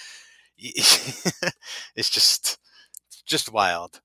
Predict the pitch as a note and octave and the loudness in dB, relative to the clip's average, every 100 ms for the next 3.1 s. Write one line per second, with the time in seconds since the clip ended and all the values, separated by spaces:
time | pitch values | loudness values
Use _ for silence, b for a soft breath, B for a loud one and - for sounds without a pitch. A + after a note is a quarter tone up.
0 | _ - F3 - F#3+ F3+ G3 G3+ - G#3+ | _ 0 4 6 4 2 -2 -4 -6 -6
1 | E3+ B2 A2 C#3+ C#3+ - F#3+ G3+ E3 D3+ | 0 0 0 -4 -4 -2 -2 -2 -2 -2
2 | - C#3+ E3+ C3+ B2 A#2 A2 A2 A#2 A2 | 0 4 2 0 -2 -2 -2 -2 -2 -4
3 | - | -10